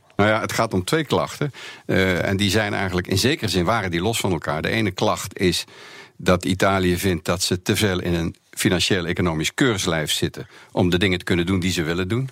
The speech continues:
Ze hebben simpelweg last van het feit dat ze lid zijn geworden van de euro. En het tweede is, eh,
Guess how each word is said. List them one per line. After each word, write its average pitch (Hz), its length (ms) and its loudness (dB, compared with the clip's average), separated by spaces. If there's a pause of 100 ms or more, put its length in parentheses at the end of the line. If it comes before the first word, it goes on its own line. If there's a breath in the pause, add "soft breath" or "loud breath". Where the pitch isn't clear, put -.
Ze - 100 -6
hebben 117 180 0
simpelweg 107 400 0
last 104 240 0
van 95 100 0
het 90 100 0
feit 92 240 -2
dat 90 120 -8
ze 87 100 -2
lid 101 180 2
zijn 87 140 0
geworden 80 300 -2
van 71 80 -2
de - 80 -4
euro. 107 380 -2 (800 loud breath)
En 98 120 6
het 92 160 2
tweede 127 400 2
is, - 380 -2
eh, 82 240 0